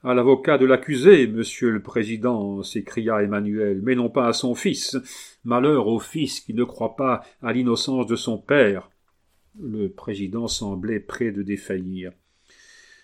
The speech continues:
Monsieur, dit-il à Saranti, lui donnant ce titre contre toutes les habitudes,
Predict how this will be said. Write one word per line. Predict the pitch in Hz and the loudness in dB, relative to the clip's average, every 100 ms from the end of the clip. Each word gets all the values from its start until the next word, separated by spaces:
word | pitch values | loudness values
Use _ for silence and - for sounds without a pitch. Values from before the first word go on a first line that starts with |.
| _ | _
Monsieur, | 131 - 185 185 147 | -4 0 4 4 4
dit-il | 120 - 117 | -2 -2 -2
à | 110 | 0
Saranti, | 117 107 98 95 160 165 139 110 98 | -2 -2 -4 -8 -10 -6 -6 -4 -6
lui | 104 | -6
donnant | 107 104 127 | -4 -2 -2
ce | 110 107 | -4 -6
titre | - 175 - - | -8 -10 -8 -10
contre | 98 - 104 95 - 95 | -10 -10 -12 -12 -8 -8
toutes | 87 143 143 | -6 -8 -4
les | 113 101 | -2 0
habitudes, | 98 101 - 135 151 147 | -2 -4 -6 0 0 0